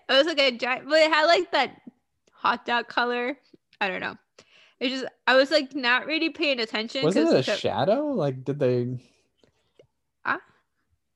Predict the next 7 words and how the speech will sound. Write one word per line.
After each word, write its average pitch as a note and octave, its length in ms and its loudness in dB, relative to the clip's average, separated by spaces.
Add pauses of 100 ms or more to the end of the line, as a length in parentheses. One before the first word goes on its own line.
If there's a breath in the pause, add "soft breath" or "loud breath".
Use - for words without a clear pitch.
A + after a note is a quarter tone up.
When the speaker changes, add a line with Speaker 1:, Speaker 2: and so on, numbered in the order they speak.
(720)
Speaker 2:
I C#3 80 -4
think G3+ 240 -4
it G#3+ 40 -2
was B2+ 140 0
a G2 100 -2
shadow, G2+ 600 -4
right? C#3+ 340 -6